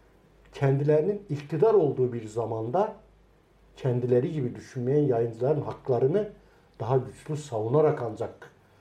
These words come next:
toplumsal alanı büyütebilirler. Eğer bir gün dünya döndüğü zam-, dönmeye devam ettiğinde eğer muhafazakar yayıncılar böyle sıkıntılarla karşılaşırsa biz onlarla dayanışma içinde olmalıyız.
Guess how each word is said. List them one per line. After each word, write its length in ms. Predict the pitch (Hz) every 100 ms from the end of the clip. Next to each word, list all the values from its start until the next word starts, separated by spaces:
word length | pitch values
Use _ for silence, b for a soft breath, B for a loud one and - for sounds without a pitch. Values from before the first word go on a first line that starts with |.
| b b
toplumsal 480 | - 143 127 - 123
alanı 340 | 113 107 104 101
büyütebilirler. 800 | 104 101 98 92 95 87 80 - - b b b b b b - _ _ -
Eğer 400 | 135 151 139 120
bir 140 | 131
gün 240 | 127 135 123
dünya 360 | 127 127 117
döndüğü 580 | 123 120 113 113 120 123
zam-, 400 | 113 113 131 120
dönmeye 420 | 120 117 117 113
devam 220 | 117 117 113
ettiğinde 640 | 110 - 110 120 180 202 B B B B
eğer 240 | 123 139 131 139 - -
muhafazakar 640 | 135 123 120 131 113 170 160
yayıncılar 680 | 139 120 123 123 123 113 - - _ _ b b b b b b -
böyle 240 | 151 147
sıkıntılarla 640 | - - 117 - 117 107 101
karşılaşırsa 800 | - 98 - 101 - 123 214 160
biz 140 | 127
onlarla 500 | 131 113 113 117 151
dayanışma 480 | 107 98 95 - 170
içinde 340 | 151 135 113 101
olmalıyız. 600 | 92 85 73 - -